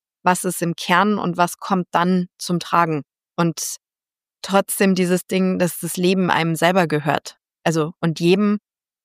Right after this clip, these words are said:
und dem Menschen eben auch dieses Vorrecht zu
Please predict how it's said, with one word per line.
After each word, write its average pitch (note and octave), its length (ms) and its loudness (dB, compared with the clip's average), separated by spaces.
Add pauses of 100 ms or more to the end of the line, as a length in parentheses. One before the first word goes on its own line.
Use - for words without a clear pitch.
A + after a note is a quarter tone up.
(200)
und F3 340 0 (140)
dem F3 340 2 (120)
Menschen F3+ 440 0
eben E3 260 -2
auch E3 160 -2
dieses D#3+ 380 -4
Vorrecht F3+ 500 -2
zu D3+ 300 -2